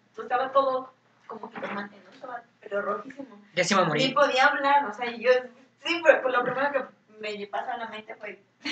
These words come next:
Speaker 2: ¡Coronavirus,
Speaker 1: <laughs>
Speaker 2: coronavirus! ¡No!
Speaker 1: Y ya, y, este, y le dije, "No, pues, ¿sabes qué? Pues, si quieres irte a tu casa, presentas el examen conmigo otro día,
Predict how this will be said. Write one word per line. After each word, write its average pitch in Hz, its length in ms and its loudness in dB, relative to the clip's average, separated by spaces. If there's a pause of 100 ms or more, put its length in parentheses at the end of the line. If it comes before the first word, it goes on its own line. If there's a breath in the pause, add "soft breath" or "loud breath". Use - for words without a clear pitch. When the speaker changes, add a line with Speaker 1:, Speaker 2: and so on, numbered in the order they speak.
(120)
Speaker 2:
¡Coronavirus, 269 640 8
Speaker 1:
<laughs> - 0 -
Speaker 2:
coronavirus! 605 1000 10
¡No! 392 340 2
Speaker 1:
Y 269 60 -2
ya, 262 400 10
y, 233 100 -8
este, 220 360 -8
y 247 40 -10
le 240 120 -6
dije, 233 180 -8
"No, 277 160 -8
pues, 359 80 -14
¿sabes 311 220 -4
qué? 285 120 -12
Pues, 208 240 -12 (220)
si 202 80 -20
quieres 226 320 -10
irte - 160 -18
a 240 80 -12
tu 269 120 -20
casa, 262 360 -10 (560)
presentas 202 380 -20
el 202 60 -20
examen 202 360 -18
conmigo - 300 -20
otro - 220 -20
día, 196 160 -20